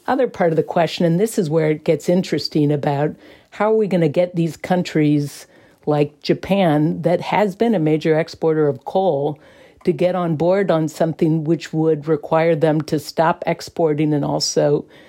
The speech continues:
uh, ideally reduce their own dependence.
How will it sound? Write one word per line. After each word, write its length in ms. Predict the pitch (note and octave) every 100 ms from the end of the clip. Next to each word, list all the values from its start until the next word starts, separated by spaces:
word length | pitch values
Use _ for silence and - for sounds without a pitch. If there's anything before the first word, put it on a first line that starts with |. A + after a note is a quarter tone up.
| - _ _ _ _ -
uh, 380 | C#3+ C#3 C3+ - -
ideally 720 | E3 D3 G3 F#3 D#3 D3+ D#3+ -
reduce 580 | F#3 F#3 D#3+ D3 D#3+ -
their 220 | E3 D#3
own 160 | F#3 E3+
dependence. 720 | - - D3+ C#3+ - -